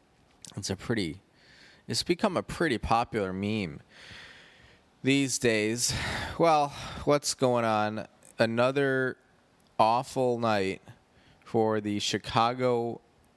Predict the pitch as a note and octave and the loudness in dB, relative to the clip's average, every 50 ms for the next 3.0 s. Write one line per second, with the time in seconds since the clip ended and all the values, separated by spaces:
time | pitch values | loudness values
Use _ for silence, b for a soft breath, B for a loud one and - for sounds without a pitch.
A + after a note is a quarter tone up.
0 | _ - - - A#2 G2+ F2+ F2 E2+ - - - - - A2+ G#2 G2+ G2+ G#2 - | _ -8 -2 0 2 2 2 0 -4 -8 -10 -6 -2 0 2 2 2 0 -2 -2
1 | - B2 A#2+ A2+ A2 G2 - - - - A2+ A2+ B2 B2 A#2+ G#2 F#2+ F2+ F2+ E2+ | -2 -2 0 0 0 -2 -2 -2 0 0 2 2 2 -2 -4 -4 -2 -2 -4 -4
2 | F2+ - G2 G2 - - B2 B2 A#2+ A#2 A#2 - - G#2 F#2 F2 F2 E2+ F2+ F#2 | -4 -6 -6 -6 -6 -6 -6 -4 -4 -4 -4 -4 -4 -4 -2 -2 0 -2 -2 -2